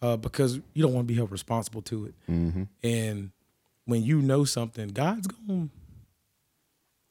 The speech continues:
Speaker 2: Yeah,
Speaker 1: he
Speaker 2: he
Speaker 1: gonna
Speaker 2: gonna,
Speaker 1: test you.
Speaker 2: yeah, he gonna hold you accountable.
Speaker 1: Oh, he gonna test you. And, like,
Speaker 2: Yeah.
Speaker 1: I think it's this, though.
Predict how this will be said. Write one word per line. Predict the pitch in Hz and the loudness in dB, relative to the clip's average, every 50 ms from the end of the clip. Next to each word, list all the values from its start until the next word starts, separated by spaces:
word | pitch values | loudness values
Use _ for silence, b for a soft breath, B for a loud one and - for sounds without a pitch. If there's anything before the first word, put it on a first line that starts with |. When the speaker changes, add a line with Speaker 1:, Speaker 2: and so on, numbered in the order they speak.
| b b b b b b _ _ | b b b b b b _ _
Speaker 2:
Yeah, | |
Speaker 1:
he | - - | -6 0
Speaker 2:
he | 175 | 4
Speaker 1:
gonna | 185 214 254 | 6 8 8
Speaker 2:
gonna, | 254 226 | 8 10
Speaker 1:
test | - 285 302 302 - - - | 12 12 12 12 10 6 2
you. | 160 147 | 0 0
Speaker 2:
yeah, | 135 139 | 0 2
he | 78 90 104 | 4 4 6
gonna | 113 107 | 6 8
hold | 104 101 98 - | 6 6 4 2
you | 82 | 0
accountable. | 80 - 90 85 82 82 117 | 0 2 2 2 2 4 4
Speaker 1:
Oh, | 139 | 4
he | 185 226 | 4 4
gonna | 262 294 320 262 | 4 2 2 4
test | 269 302 330 277 202 | 6 6 6 6 4
you. | 151 147 127 123 127 | 2 0 0 0 0
And, | 127 | 0
like, | 147 147 135 131 87 | 2 4 4 4 2
Speaker 2:
Yeah. | 76 76 76 - - _ _ _ - | 0 -2 -4 -6 -10 _ _ _ 2
Speaker 1:
I | 175 | 4
think | 202 208 202 165 | 6 6 6 6
it's | 160 151 | 4 4
this, | 170 180 156 | 4 2 4
though. | 147 143 131 123 143 | 4 4 4 2 0